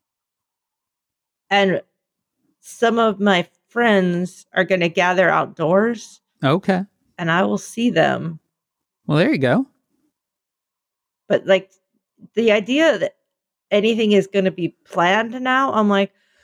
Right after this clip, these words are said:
Speaker 1: "Well, I'm gonna see someone in a month. I guess I better start getting ready." Like, I don't know how to do that.
Speaker 2: <laughs> Yeah.
Speaker 1: I have no sense of how to do that.
Speaker 2: Yeah.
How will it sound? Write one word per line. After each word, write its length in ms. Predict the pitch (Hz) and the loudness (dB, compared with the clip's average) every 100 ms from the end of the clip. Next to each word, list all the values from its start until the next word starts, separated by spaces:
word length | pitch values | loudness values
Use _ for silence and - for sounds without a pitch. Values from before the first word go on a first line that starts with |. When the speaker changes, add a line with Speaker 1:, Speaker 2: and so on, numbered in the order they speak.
| _ _ | _ _
Speaker 1:
"Well, 140 | 262 320 | 0 2
I'm 80 | |
gonna 180 | 339 320 | 2 0
see 300 | 277 - 285 | -2 0 0
someone 440 | 339 381 349 349 294 | 0 -2 0 0 2
in 100 | 262 | 0
a 80 | |
month. 460 | 190 202 247 339 - 214 | 0 2 0 -2 -8 -6
I 100 | 226 | -4
guess 280 | 254 262 | -2 -2
I 80 | 262 | -2
better 300 | 226 247 285 | 0 0 0
start 420 | 311 - 233 285 | -2 -4 -2 -2
getting 300 | 262 247 220 | -4 -4 -4
ready." 340 | 185 226 262 208 | -4 -2 0 0
Like, 160 | 247 | -2
I 120 | - 330 | 0 -2
don't 160 | 392 | -2
know 100 | 262 | -2
how 120 | 202 208 | 0 2
to 80 | 262 | 2
do 200 | 208 196 | 2 2
that. 260 | 196 247 - _ _ - - | 0 0 -10 _ _ -8 -2
Speaker 2:
<laughs> 260 | 214 196 | -2 -2
Yeah. 580 | 214 196 190 180 147 120 - _ _ _ _ _ _ _ - | -4 -2 0 0 0 -4 -10 _ _ _ _ _ _ _ -4
Speaker 1:
I 60 | |
have 120 | 277 277 | -2 -2
no 280 | 302 311 | -2 0
sense 340 | 320 302 285 240 | 0 0 0 -2
of 100 | 202 | -2
how 120 | 190 | -2
to 100 | 175 | -2
do 180 | 156 156 | -6 -10
that. 220 | 139 135 - _ _ _ - | -10 -12 -18 _ _ _ -2
Speaker 2:
Yeah. 260 | 127 113 | 0 0